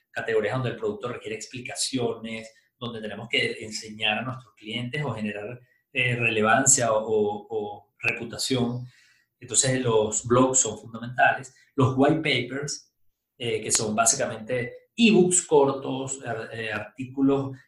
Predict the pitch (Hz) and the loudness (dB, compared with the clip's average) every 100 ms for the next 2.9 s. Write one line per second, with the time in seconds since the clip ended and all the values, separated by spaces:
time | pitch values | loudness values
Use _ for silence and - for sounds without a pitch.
0 | _ 123 123 113 110 110 120 139 - - | _ -8 2 6 6 4 0 -6 -8 -10
1 | 107 107 120 120 - 107 110 113 117 117 | -2 2 2 -2 -8 -10 -2 2 2 0
2 | 117 - 120 123 120 113 117 - - | -6 -8 -8 -2 2 2 0 -2 -10